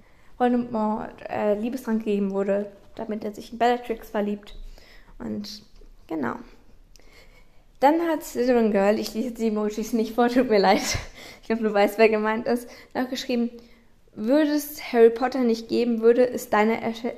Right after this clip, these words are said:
Geschichte ersetzen?“ Ich weiß jetzt nicht genau, was es bedeutet. Sophia und ich haben, ähm, kurz noch über den Kommentar gesprochen,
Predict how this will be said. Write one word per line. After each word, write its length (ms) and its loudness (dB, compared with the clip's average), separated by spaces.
Geschichte 380 -6
ersetzen?“ 580 -2
Ich 60 -8
weiß 100 0
jetzt 140 -2
nicht 160 -4
genau, 180 0
was 140 -2
es 100 -10
bedeutet. 580 -2
Sophia 360 0
und 100 0
ich 340 -10
haben, 500 -2
ähm, 220 -4
kurz 260 -4
noch 120 -2
über 160 0
den 160 -4
Kommentar 340 -4
gesprochen, 480 -4